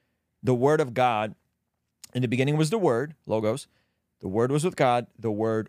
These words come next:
was God. So the Logos is, the Word of God. The Logos was with God. The, the Logos is God. The Logos is Jesus.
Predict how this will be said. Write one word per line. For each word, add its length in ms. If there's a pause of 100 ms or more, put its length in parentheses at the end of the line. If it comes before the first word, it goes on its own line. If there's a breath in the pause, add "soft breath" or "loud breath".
was 380
God. 360 (120)
So 220
the 160
Logos 420
is, 240 (460)
the 240
Word 240
of 80
God. 320 (640)
The 120
Logos 520
was 320 (160)
with 280
God. 320
The, 120 (160)
the 340
Logos 420
is 300
God. 440 (1500)
The 80
Logos 440
is 200
Jesus. 640